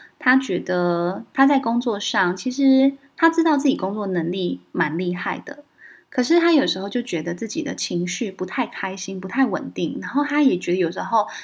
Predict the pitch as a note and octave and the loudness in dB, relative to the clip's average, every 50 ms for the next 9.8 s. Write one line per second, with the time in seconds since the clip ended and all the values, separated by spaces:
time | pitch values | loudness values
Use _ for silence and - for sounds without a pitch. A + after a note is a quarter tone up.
0 | - _ - C#4 C#4 C4 G#3+ F#3 F#3+ F3+ F3+ F3+ F3+ F#3+ G3 G3+ F#3+ F3+ F3+ F3 | -18 _ 4 6 6 6 6 4 0 0 0 0 0 -2 -4 -2 -2 -2 -2 -2
1 | G#3+ A#3 A3+ G3+ F#3 F#3+ F#3+ F#3+ C#3+ D#3 - - - F3+ F3 F3+ F#3 G3 F#3+ F3+ | -2 -2 -2 -2 -4 -2 -2 -4 -4 -4 -4 0 0 2 2 2 0 -2 -4 -4
2 | F3 - - - A3 G#3 G#3 G#3+ G#3 - - - - - F3 E3+ E3+ E3+ F3 F3 | -4 -4 -2 0 2 2 2 0 -4 -6 -6 -4 -4 -2 -2 -2 -2 -2 -4 -4
3 | F3 F3+ F#3+ F#3 F#3 - - F3 E3 E3+ F3 F3 F3+ F3+ D#3+ E3 F3 F3+ - - | -4 -6 -6 -6 -6 -4 -2 -2 -2 -2 -4 -4 -2 -4 -4 -2 -4 -6 -6 -6
4 | C4 C4+ - - A3+ - C4 B3+ A#3+ - - - - - - - - - _ _ | -8 -8 -8 -8 -2 0 2 2 0 -2 -10 -14 -14 -14 -14 -14 -18 -20 _ _
5 | - F#3 E3+ E3 D#3 - - - - A#3 A#3+ - B3+ A3+ - - _ _ _ _ | -4 -2 -2 -2 -4 -6 -8 -8 -8 -6 -2 -2 -2 -2 -4 -10 _ _ _ _
6 | _ - - A3+ A3 B3 A#3 E3 - - _ _ _ _ _ _ _ _ _ - | _ -12 -10 -6 -4 -4 -4 -6 -8 -14 _ _ _ _ _ _ _ _ _ -4
7 | B3+ C4 C4 A#3+ G#3+ G3+ A3 A#3 A3+ B3+ C4 - - - G3+ G#3 G#3 G#3 G#3 - | -4 -2 0 0 0 0 0 -2 -2 -4 -6 -4 -6 -6 -4 -4 -4 -2 -2 -4
8 | - - - - - - - - - F#3+ F3 F3+ - G3 F#3 - G3 F3 E3+ E3+ | -6 -4 -4 -4 -4 -2 -2 -4 -2 -4 -4 -4 -6 -8 -6 -4 -2 -2 -2 -2
9 | - F#3+ G#3 G#3 - - - F#3 F3 F#3 F3+ G3 F#3 E3 D3+ - | -4 -4 -6 -6 -4 -2 0 0 0 0 -2 -4 -6 -6 -6 -8